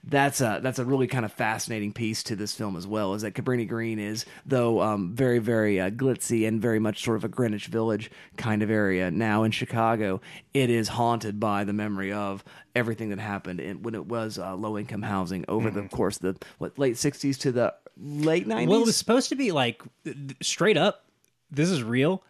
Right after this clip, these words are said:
Speaker 2: They, th-, somebody was like, "Hey, you know, we've kind of got these really ominous, uh, painted numbers on the housing units of Cabrini Green. We could do something, like, metal that would be a little fancier and, like, a little less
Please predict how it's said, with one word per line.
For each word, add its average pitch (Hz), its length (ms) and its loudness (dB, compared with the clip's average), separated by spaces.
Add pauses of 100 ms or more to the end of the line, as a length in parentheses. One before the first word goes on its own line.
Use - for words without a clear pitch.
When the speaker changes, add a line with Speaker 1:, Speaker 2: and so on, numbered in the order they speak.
(200)
Speaker 2:
They, 131 520 2 (600)
th-, 139 220 -6
somebody 175 320 2
was 151 160 -2
like, 127 160 -2
"Hey, 247 200 2
you 175 200 0
know, 240 220 0
we've 202 200 -6
kind 311 160 0
of 285 80 -2
got 240 200 -2
these 127 260 -2
really 147 300 0 (100)
ominous, 135 880 -2
uh, 101 500 -8 (300)
painted 139 500 -2
numbers 110 560 0 (140)
on 107 220 -4
the 101 100 -4
housing 117 380 0
units 98 180 -6
of - 80 -12
Cabrini 98 320 -8
Green. 95 180 -12
We 110 100 -8
could 120 120 -10
do 185 220 0
something, 117 340 -4
like, 92 180 -10
metal 101 440 -2
that 95 100 -8
would 98 100 -8
be 104 100 -8
a 101 40 -6
little 101 160 -8
fancier 110 600 -8
and, 98 180 -12
like, 92 180 -10
a 98 60 -8
little 104 180 -6
less 101 240 -8